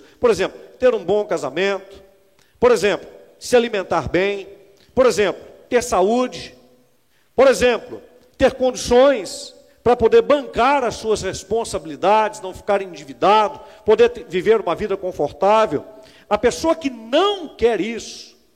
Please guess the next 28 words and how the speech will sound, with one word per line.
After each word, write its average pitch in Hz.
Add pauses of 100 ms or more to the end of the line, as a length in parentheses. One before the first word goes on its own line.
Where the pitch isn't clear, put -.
(280)
ela 180
tem 208
algum 190
problema. 185 (800)
Ela 196
está 262
com 269
algum 254
problema 254
em-, 269 (120)
no 220
seu 262
interior, 220
que -
não 277
está 285
bem 285
resolvido. 302 (500)
E 196
geralmente, 262
quando 269
a 247
pessoa, 196
ela 196
não 214
está 214
bem 214
resolvida, 180